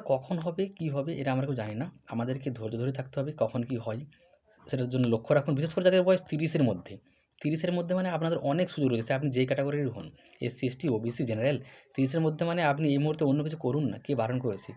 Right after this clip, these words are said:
আমিও, আমিও বারণ করিনি বা সরকার থেকেও বারণ করা হয়নি, কোথাও কেউ বলেনি। এই মুহূর্তে অবশ্যই যেহেতু নেই,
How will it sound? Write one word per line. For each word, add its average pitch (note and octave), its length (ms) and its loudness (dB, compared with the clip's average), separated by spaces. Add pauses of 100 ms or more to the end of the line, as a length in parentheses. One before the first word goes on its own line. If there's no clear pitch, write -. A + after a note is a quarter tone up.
(440)
আমিও, C3 320 2
আমিও C3+ 220 2
বারণ C#3+ 220 2
করিনি D3+ 240 -2
বা D3 160 2 (360)
সরকার B2 280 0
থেকেও D3 140 0
বারণ C3 180 4
করা C3+ 160 6
হয়নি, D3 240 -2
কোথাও D3 400 -2
কেউ C#3+ 180 0
বলেনি। B2 320 2 (400)
এই C3+ 120 2
মুহূর্তে D3+ 300 0
অবশ্যই C#3+ 420 0
যেহেতু D3 460 0
নেই, E3 260 4